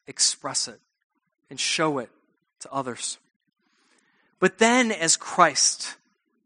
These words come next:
got a hold of my life, and he began changing me from the inside and out, and helping me to feel more deeply his heart for people. And it's been a long,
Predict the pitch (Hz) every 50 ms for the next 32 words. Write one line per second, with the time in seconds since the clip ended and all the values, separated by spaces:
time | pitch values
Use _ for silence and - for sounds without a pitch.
0 | _ _ _ - 165 165 160 - - 196 196 190 175 156 143 127 120 117 107 104
1 | - - - - - _ _ _ _ _ _ _ _ _ _ _ _ _ _ _
2 | - 156 147 160 233 202 214 185 202 170 - - - - - 185 190 202 226 220
3 | 180 160 165 143 123 117 117 104 98 _ _ _ _ _ _ _ _ _ _ _
4 | _ _ _ _ _ _ _ _ - - 165 170 180 - 202 208 214 214 202 -
5 | - - - 165 156 143 135 127 120 - - _ _ _ _ _ _ _ _ _
6 | _ _ _ _ - 131 131 - - 165 170 123 110 - - - - - _ _
7 | _ _ _ _ _ _ _ _ _ _ _ _ _ - - 156 - 220 226 233
8 | 214 214 208 190 175 - - - - 220 226 226 208 190 196 196 180 135 - 185
9 | 190 190 - - 156 143 - - - 202 202 - - - - - 196 170 143 131
10 | - - - - - _ _ _ _ _ _ _ _ _ _ _ _ _ _ _
11 | _ _ _ _ - - 151 - - - 196 180 - - 117 - _ _ _ _
12 | _ _ _ _ _ _ _ _ _ _ _ _ _ _ _ _ _ - 175 180
13 | - - 226 220 202 185 170 156 156 160 170 170 175 180 190 190 190 190 190 175